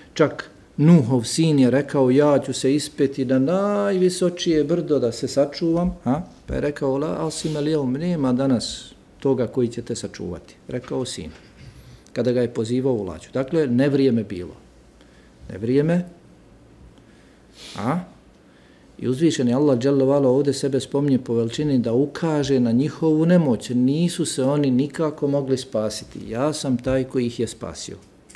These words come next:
To je dokaz moje svemoći. I pogledaj, kaže ovdje uzvišeni, ha? Tako je prevedeno.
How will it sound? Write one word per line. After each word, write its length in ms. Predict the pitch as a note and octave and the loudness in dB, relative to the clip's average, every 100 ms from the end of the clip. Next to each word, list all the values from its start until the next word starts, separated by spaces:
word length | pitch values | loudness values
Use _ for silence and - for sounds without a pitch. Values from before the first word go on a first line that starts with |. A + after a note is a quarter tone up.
| - - | -20 -6
To 120 | C3 | 2
je 60 | C3+ | 4
dokaz 320 | D#3+ E3+ D3 | 4 4 2
moje 200 | D3 C3+ | 2 0
svemoći. 440 | - B2 G2 - | 0 -2 -2 -6
I 60 | G2+ | -10
pogledaj, 520 | - D#3 D#3 B2 F2 - - - - - - | 2 4 4 2 0 -16 -20 -20 -20 -20 -6
kaže 400 | D3+ D#3+ C#3 C3+ | -2 0 2 4
ovdje 420 | C3 C3 C#3+ D#3 | 4 2 4 4
uzvišeni, 680 | C#3 D3 D#3+ D#3 E3 E3+ F3+ | 4 2 0 0 2 2 2
ha? 320 | - A2+ F3 - - - - - - | 0 -2 -2 -6 -20 -20 -20 -20 -4
Tako 240 | C#3+ A3 | 0 4
je 100 | G#3 | 4
prevedeno. 640 | G#3+ G#3+ G3+ G#3+ F3 C#3+ | 4 2 4 4 2 0